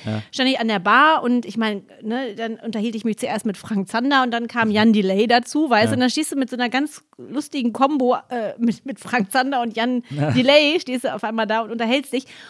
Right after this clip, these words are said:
Speaker 2: Und dann weiß ich noch, dann sind wir beide einmal zurückgefahren ins, äh, Atlantik Hotel
Speaker 1: Ja.
Speaker 2: und saßen im Taxi mit Udo Lindenberg.
Speaker 1: Ah ja. Du und
Speaker 2: Nils
Speaker 1: ich.
Speaker 2: weiß nix mehr,
Speaker 1: Du, ich
Speaker 2: ja.
Speaker 1: und Udo.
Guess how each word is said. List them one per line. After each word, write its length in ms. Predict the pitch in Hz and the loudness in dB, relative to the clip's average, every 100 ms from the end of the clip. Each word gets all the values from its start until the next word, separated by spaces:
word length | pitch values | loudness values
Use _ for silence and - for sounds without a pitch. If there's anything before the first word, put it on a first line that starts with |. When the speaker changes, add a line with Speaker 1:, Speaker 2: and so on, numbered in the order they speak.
| - | -10
Speaker 2:
Und 80 | 226 | -2
dann 140 | 220 | 2
weiß 180 | 220 302 | 4 2
ich 60 | 320 | 0
noch, 80 | 320 | -4
dann 80 | 262 | -2
sind 200 | 240 196 | -2 -2
wir 220 | 269 381 | -2 -2
beide 380 | 262 254 294 320 | 0 0 0 0
einmal 320 | 254 277 277 | -2 -4 -4
zurückgefahren 720 | - 277 277 - 269 254 262 247 | -6 -10 -10 -6 -2 0 -2 -2
ins, 400 | 240 233 - - | -2 -2 -4 -6
äh, 80 | 220 | -2
Atlantik 680 | 214 202 214 254 339 - - _ - | -2 -2 -2 -2 -2 -8 -14 _ -6
Hotel 380 | 269 285 294 359 - 113 | -2 0 0 -2 -6 -6
Speaker 1:
Ja. 180 | 110 131 _ - | -6 -8 _ -4
Speaker 2:
und 140 | 240 | -2
saßen 280 | 233 254 277 | 2 2 0
im 120 | 240 | -8
Taxi 340 | 240 262 - 254 | -8 -6 -4 -2
mit 160 | 233 | -2
Udo 220 | 233 233 | -2 0
Lindenberg. 520 | 208 196 185 185 143 - _ - | 4 4 4 -2 -12 -18 _ -10
Speaker 1:
Ah 100 | 156 | -8
ja. 140 | 90 _ _ _ _ _ - - | -8 _ _ _ _ _ -20 -6
Du 100 | 240 | -2
und 60 | 226 | 2
Speaker 2:
Nils 160 | 175 | 2
Speaker 1:
ich. 60 | - | 2
Speaker 2:
weiß 180 | 196 208 | 0 0
nix 180 | 202 - | -4 -4
mehr, 160 | 185 | -4
Speaker 1:
Du, 80 | 208 | -2
ich 80 | 190 | -2
Speaker 2:
ja. 120 | 185 | -4
Speaker 1:
und 60 | 165 | -4
Udo. 240 | 131 | -6